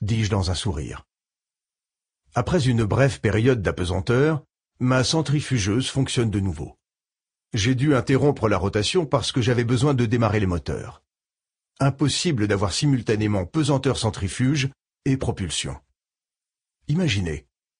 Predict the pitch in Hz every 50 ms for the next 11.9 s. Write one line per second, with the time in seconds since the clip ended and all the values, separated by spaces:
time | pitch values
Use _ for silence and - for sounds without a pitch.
0 | _ - 123 131 139 143 139 127 147 170 156 - - 226 214 - - 147 127 -
1 | 123 117 107 120 117 113 113 98 123 127 107 - 113 101 - - - 185 196 185
2 | - - - - - - - 127 110 - - 120 107 - 123 - - 104 104 104
3 | 120 117 - 156 123 101 104 98 95 104 101 - - 117 95 - 110 107 98 98
4 | 101 117 139 165 196 214 - - - - _ _ _ _ _ _ _ _ - 143
5 | 143 139 135 131 123 120 113 - 127 110 - - 127 107 101 107 113 139 147 170
6 | 180 185 190 185 180 170 - _ _ _ _ _ _ _ _ _ _ _ _ _
7 | - - 107 - 55 - - - - - - - 151 147 101 78 - _ _ _
8 | - - - - 214 185 196 233 226 220 208 147 151 127 104 - - - - -
9 | _ _ _ _ _ _ _ _ _ _ _ _ _ _ _ _ _ _ _ _
10 | _ _ _ _ _ _ _ _ _ _ _ _ - - 160 165 160 147 190 180
11 | 135 117 113 110 131 165 139 - - 135 135 143 160 185 202 190 147 -